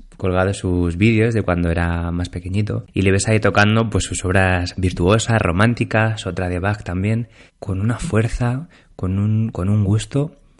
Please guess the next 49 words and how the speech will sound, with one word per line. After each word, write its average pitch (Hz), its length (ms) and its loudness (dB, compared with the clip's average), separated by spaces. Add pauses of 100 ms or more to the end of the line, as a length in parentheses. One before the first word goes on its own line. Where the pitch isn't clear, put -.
(200)
que 92 120 -2
no 90 120 -2
son 107 220 0
propios 101 420 2
de 92 160 2
un, 87 360 0
de 92 100 0
un 92 60 2
niño 92 220 0
de 87 80 0
cinco 87 260 -2
años. 85 320 -4 (260)
Porque, 101 220 0
bueno, 117 220 4
está 104 180 0
la 104 120 4
parte 104 240 0
virtuosa, 101 760 0 (180)
que 90 120 -4
podríamos 90 380 2
decir, 87 520 0 (320)
pues 92 180 -4
el 98 80 -2
chico 120 220 0
es - 100 -4
un 107 100 0
genio, 82 400 -4
tiene 92 180 -2
un 101 120 -2
talento 95 600 -2
fantástico 117 720 -2
y 120 60 4
ha 110 60 4
aprendido 107 460 2
a 101 60 2
tocar 98 240 0
el 95 120 0
piano, 101 500 -2 (420)
eh, 87 340 -8
de, 80 160 -6 (120)
pues 87 200 -10
de 85 120 -4
manera 95 340 2
prodigiosa, 101 640 2
como 90 220 0
ha 85 60 2
habido 95 240 4
tantos 90 380 0
otros 87 680 0